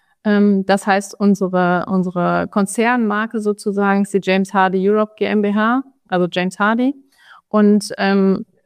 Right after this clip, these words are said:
Fermacell beziehungsweise Hardie sind dann im Grunde genommen unsere zwei, äh, Produktmarken, ähm, unter denen natürlich entsprechende Produkt-, ähm, Gruppen dann sozusagen laufen. Und, ähm, wenn wir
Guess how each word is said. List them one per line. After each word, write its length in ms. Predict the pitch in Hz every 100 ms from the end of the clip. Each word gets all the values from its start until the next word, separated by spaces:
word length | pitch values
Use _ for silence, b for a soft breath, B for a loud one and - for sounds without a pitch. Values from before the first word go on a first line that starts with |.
| _
Fermacell 840 | - 214 214 220 214 - 214 214
beziehungsweise 800 | 196 - 196 202 - 175 175 180
Hardie 420 | 190 190 208 208
sind 220 | 190 202 190
dann 100 | 185
im 140 | 180
Grunde 280 | 185 196 185
genommen 300 | 185 185 170
unsere 260 | 185 180
zwei, 460 | 180 - 175 180 165
äh, 120 | 175 170
Produktmarken, 1040 | _ 190 202 202 - 220 220 226 247 277 - _ _ _ _ _
ähm, 480 | 202 196 196 196 196 _
unter 280 | 208 214 202
denen 320 | 190 202 208
natürlich 420 | 196 196 202 196
entsprechende 580 | - - 180 190 202 190
Produkt-, 680 | - 185 190 185 - - -
ähm, 400 | 180 175 175 180
Gruppen 520 | 190 196 - 208 196
dann 180 | 185 185
sozusagen 640 | 180 - 185 175 170 170
laufen. 440 | 151 156 - 156 -
Und, 420 | 151 156 - -
ähm, 360 | 135 165 165 - -
wenn 220 | 165 175
wir 140 | 180